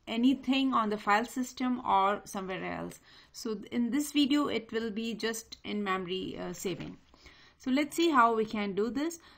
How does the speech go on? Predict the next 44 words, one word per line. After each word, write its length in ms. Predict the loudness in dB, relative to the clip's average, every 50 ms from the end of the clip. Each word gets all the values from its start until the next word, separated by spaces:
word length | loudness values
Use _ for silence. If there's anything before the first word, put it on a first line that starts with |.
| _ -12
So 160 | -10 -6 -4
the 100 | -4 -2
first 320 | 0 0 0 0 0 -4
of 140 | -4 2 6
all, 160 | 6 6 6
you 160 | 6 4 2
need 260 | 2 2 0 -2 -2 -2
to 60 | -2
install 540 | -2 -2 -4 -4 0 4 4 4 4 4 0
the 340 | -2 -2 -2 0 0 -2 -2
required, 680 | -2 -4 -6 -2 2 2 4 4 4 2 0 -4 -10 -16 -20 -20 -20 -20 _ -6 2
or 180 | 2 4 4 4
you 100 | 2 0
need 220 | -2 -4 -4 -4
to 80 | -4 -4
pull 160 | -2 -2 -4
in 120 | -2 -2 -2
the 100 | -2 -2
required 340 | -4 0 2 2 2 2
dependencies 800 | 0 -4 -4 -4 -2 0 0 0 0 0 2 2 2 2 2 0
using 340 | -2 -4 -2 -2 -2 0 0
NuGet. 520 | 0 -2 -4 -2 -4 -4 -4 -4 -6 -10 -20 -20 -20 -20 -20 _ _
So 200 | -6 -2 0 2
here 260 | 2 2 2 6 6
I 140 | 8 8 8
have 180 | 6 4 2
pulled 300 | 0 2 4 4 4 2
Microsoft 680 | 2 2 4 4 2 2 0 -6 -6 -2 0 0 0 0 -4 _ _ _ _ _ -2
dot 340 | 0 0 0 0 -2 -6
semantic 500 | -10 -10 -6 -4 -4 -4 -4 -6 -8 -6
kernel, 440 | -2 0 2 2 4 4 2 2 0 0
and 280 | 0 0 2 2 2 0
the 60 | 2
another 300 | 4 4 4 4 4 0
one 240 | 0 0 0 0 -2
is 220 | -2 -4 -4 -2
Microsoft 460 | -2 -2 -2 -2 -4 -6 -8 -8 -6
dot 160 | -6 -8 -6
semantic 400 | -4 -2 -2 -2 -2 -4 -6 -6
kernel 400 | -4 -4 -4 -2 -2 -2 -2 -4 -6 -8 _ -6
dot 260 | -4 -2 -2 -2 -4
plugins 440 | -4 -2 -2 -2 -2 -4 -6 -8 -4
dot 260 | -4 -4 -4 -4 -6
memory. 360 | -6 -4 -4 -4 -4 -6 -8